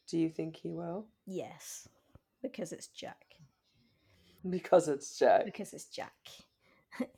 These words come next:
Speaker 2: He's the only white cis het dude in the show, so
Speaker 1: Yeah.
Speaker 2: <laughs>
Speaker 1: So he has to.
Speaker 2: So he has to. And it's Jack. I mean, you know, he has his moments, but you can't help but love Jack.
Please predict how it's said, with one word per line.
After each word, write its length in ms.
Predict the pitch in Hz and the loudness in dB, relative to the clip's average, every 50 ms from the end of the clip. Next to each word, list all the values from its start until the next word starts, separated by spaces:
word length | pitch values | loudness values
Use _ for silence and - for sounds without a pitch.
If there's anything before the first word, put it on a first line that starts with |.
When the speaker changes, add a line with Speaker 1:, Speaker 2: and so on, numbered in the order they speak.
| _ _ | _ _
Speaker 2:
He's 180 | - 254 240 | 2 2 4
the 140 | - 254 240 | 6 6 8
only 200 | 240 240 233 226 | 8 8 8 6
white 320 | 202 196 202 220 208 196 - | 6 4 6 6 6 6 4
cis 240 | - 214 190 - | 2 0 0 0
het 240 | - - 220 - - | 0 0 -2 -2 0
dude 220 | - 190 185 180 175 | -2 0 0 2 2
in 80 | 175 170 | 0 0
the 80 | 165 | -2
show, 380 | - - - 139 135 143 165 165 - _ - | -2 -2 -4 -2 -2 -4 -4 -6 -8 _ -16
so 720 | - - - - - 190 180 175 170 170 175 170 170 185 170 - | -10 -8 -6 -2 2 2 4 4 4 4 4 2 2 0 -2 -4
Speaker 1:
Yeah. 380 | - 131 147 147 143 151 160 165 156 - _ _ _ - - 523 494 523 480 494 523 523 | -2 -2 -2 0 0 -2 -2 -2 -4 -12 _ _ _ -8 -2 2 2 4 4 4 4 10
Speaker 2:
<laughs> 240 | - 302 571 285 269 - - - - - - - - - - | 10 10 10 10 6 6 4 -6 -12 -12 -12 -12 -14 -16 -10
Speaker 1:
So 260 | - - - 170 175 | 0 6 8 8 10
he 120 | 165 160 | 10 8
has 420 | 175 180 156 147 147 151 - - - - | 10 12 12 10 10 8 0 -8 -2 0
to. 200 | - - - - | 0 0 2 2
Speaker 2:
So 160 | - - 208 | 2 2 2
he 80 | 214 | 2
has 380 | 196 160 - - 143 - - - | 0 -4 -6 -8 -8 -6 -8 -8
to. 100 | - - | -8 -8
And 300 | - 175 175 208 - - 403 480 | -10 -10 -10 -6 -2 0 0 0
it's 140 | - - - _ | -2 -4 -12 _
Jack. 360 | - - - 147 - 196 - _ _ - - - _ _ _ _ _ _ - 226 | -10 -10 -8 -8 -8 -10 -12 _ _ -20 -20 -20 _ _ _ _ _ _ -14 -10
I 120 | 202 196 | -8 -8
mean, 440 | 196 196 190 190 190 190 190 190 269 - _ _ _ _ _ _ _ _ _ _ _ _ | -6 -4 -4 -4 -4 -6 -6 -8 -10 -14 _ _ _ _ _ _ _ _ _ _ _ _
you 120 | - 220 202 | -4 -4 -2
know, 160 | 180 175 180 | 0 0 0
he 140 | 180 220 214 | 0 0 0
has 260 | 214 247 240 226 - | 2 2 0 2 2
his 180 | 220 196 - 220 | 0 -2 0 0
moments, 500 | 196 190 185 180 180 180 185 185 180 - | 0 2 2 2 2 2 0 0 -2 -6
but 160 | - 202 180 | -4 -6 -6
you 60 | - | -4
can't 260 | - - 269 220 - | -2 0 0 0 0
help 220 | 147 160 165 - - | -2 -2 -2 -4 -4
but 120 | 160 151 | -4 -2
love 280 | 170 170 160 160 196 - | 0 0 0 -2 -2 -6
Jack. 440 | - - 160 156 151 - - - | -4 -2 -2 -2 -2 -4 -8 -12